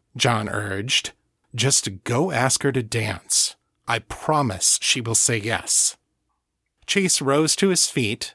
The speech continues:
set down his drink, took a step out onto the floor, then hesitated. He looked back over his shoulder, out at the deck. The other young people had moved on, but Kate and Emily were deep in conversation,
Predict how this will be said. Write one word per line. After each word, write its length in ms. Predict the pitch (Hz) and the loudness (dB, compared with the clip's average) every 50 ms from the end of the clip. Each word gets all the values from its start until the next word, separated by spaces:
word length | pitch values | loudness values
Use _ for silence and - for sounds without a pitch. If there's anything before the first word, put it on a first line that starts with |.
| _ _ | _ _
set 260 | - - - 156 143 120 | -2 0 0 0 0 0
down 260 | 143 139 127 117 104 | 0 0 0 0 0
his 160 | 104 - - | 0 0 0
drink, 540 | - 147 143 131 104 104 113 147 - - - _ _ _ - | 2 2 0 0 0 -2 -4 -6 -8 -10 -18 _ _ _ -4
took 180 | - 190 - | -2 -2 0
a 60 | 196 180 | 0 0
step 320 | - - 175 156 147 - | 2 2 2 0 2 2
out 240 | 151 135 135 135 131 | 2 2 2 2 2
onto 300 | 131 131 131 - - 156 | 0 0 -2 0 -2 -2
the 120 | - 147 | -2 -2
floor, 600 | - - - 185 156 120 98 95 92 98 110 - _ _ _ _ _ _ _ _ _ - | -6 -2 0 2 2 2 2 0 -4 -6 -8 -10 _ _ _ _ _ _ _ _ _ -2
then 260 | 117 127 123 120 117 | -2 0 0 0 -2
hesitated. 840 | 120 - - 160 139 - 113 98 - 98 92 87 87 87 90 - - _ _ _ _ _ _ _ _ _ _ _ _ _ | -4 0 2 2 2 2 2 0 -2 -2 -4 -2 -4 -6 -8 -10 -14 _ _ _ _ _ _ _ _ _ _ _ _ _
He 140 | - - 156 | 0 2 2
looked 260 | 143 139 - - 117 | 4 2 2 0 -2
back 300 | 127 143 143 127 - - | 0 2 2 2 0 0
over 260 | 117 104 95 101 98 98 | -4 -4 -4 -4 -6 -4
his 120 | 95 - | -2 0
shoulder, 640 | - - - 160 147 131 117 107 98 92 92 - - _ - | 0 2 4 4 2 2 2 -2 -4 -6 -6 -10 -12 _ -2
out 180 | 139 131 - | 0 0 0
at 120 | 110 - - | 0 -2 -6
the 80 | 107 | -8
deck. 500 | 92 - 127 139 131 98 92 - - - _ _ _ _ _ _ _ _ _ _ - | -6 -2 0 0 0 0 -2 -6 -10 -16 _ _ _ _ _ _ _ _ _ _ -2
The 140 | - 196 208 | 0 2 4
other 180 | 190 170 147 113 | 4 4 4 2
young 300 | 107 107 107 107 107 - | 2 0 0 -2 -2 0
people 340 | - 123 110 - 120 120 | 0 0 2 2 2 2
had 160 | 117 107 107 120 | 2 0 0 0
moved 320 | 127 123 117 107 101 139 | 0 0 0 0 0 2
on, 480 | 143 151 143 120 95 95 95 95 - - _ _ - | 2 2 2 0 0 -2 -4 -6 -8 -12 _ _ 0
but 180 | 151 147 - | 0 0 0
Kate 280 | - - 180 175 196 - | 0 0 2 2 2 0
and 140 | 170 170 175 | -2 -2 0
Emily 400 | 147 151 165 143 110 98 98 95 | 2 2 2 2 2 -2 -4 -4
were 160 | 92 110 107 | -4 -4 -4
deep 380 | 101 90 - 185 175 139 - 98 | -4 -2 0 0 0 0 0 -2
in 120 | 95 90 | -6 -6
conversation, 1040 | - - 135 120 107 98 98 95 - - 143 143 147 135 - - 104 95 92 92 | -4 -2 -2 -2 -2 -4 -2 0 2 2 2 2 2 0 0 -2 -4 -6 -8 -12